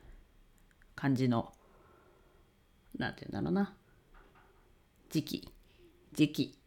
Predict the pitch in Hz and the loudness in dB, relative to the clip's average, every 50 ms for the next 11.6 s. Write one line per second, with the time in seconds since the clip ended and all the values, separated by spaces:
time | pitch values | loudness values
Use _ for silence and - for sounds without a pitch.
0 | _ - - - - 127 123 135 143 - - _ - - - - - - - - | _ -20 -10 -4 -2 -2 -2 -2 -6 -10 -18 _ -20 -20 -20 -20 -20 -20 -20 -20
1 | - - - - - - - - - - - 165 160 160 156 156 156 - - - | -20 -20 -20 -20 -20 -20 -20 -16 -6 0 2 6 8 8 8 8 6 2 -6 -20
2 | - - _ - _ _ _ - 190 233 247 233 185 175 170 160 165 - - 180 | -20 -20 _ -20 _ _ _ 2 6 8 8 10 10 10 10 10 10 8 10 10
3 | 170 165 165 160 156 151 147 143 - - - - - - - - 151 143 135 135 | 10 12 12 12 12 12 10 8 6 4 -2 -14 -12 -4 4 8 10 10 10 10
4 | 110 117 120 - - 139 131 - - - - - - - - - - - - - | 8 6 2 2 2 2 2 2 2 0 -2 -6 -10 -16 -20 -20 -16 -8 0 2
5 | 139 131 131 147 139 139 139 170 156 151 147 139 127 113 117 120 - 135 135 151 | 2 4 6 6 4 6 6 6 6 8 8 6 6 4 2 -2 -2 0 4 6
6 | 147 139 107 - - - - - - - - - _ - - - - 80 107 104 | 8 8 8 6 4 -4 -18 -20 -20 -20 -20 -20 _ -16 -12 -10 -8 -6 -4 -4
7 | 98 90 - - - - 143 147 151 151 156 156 - 156 151 175 208 - - - | -4 -6 -6 -4 0 4 6 6 6 6 6 4 2 4 4 4 4 2 -2 -14
8 | - - - - - - - - - - - - - 214 226 247 240 214 175 156 | -20 -20 -20 -20 -20 -20 -20 -12 -6 -4 2 6 8 10 10 12 10 10 10 8
9 | 151 - 147 143 143 135 - - 160 156 147 - 160 147 - 147 139 - 127 131 | 8 8 10 10 8 8 6 6 6 6 6 6 4 4 4 2 2 2 2 2
10 | - 151 - - - 117 - - - - - - - - - _ - - - - | 2 0 -2 0 0 0 0 0 -4 -12 -18 -20 -20 -20 -20 _ -20 -20 -20 -20
11 | _ _ _ - 160 139 131 123 117 107 - - | _ _ _ 4 6 6 6 6 2 0 -4 -8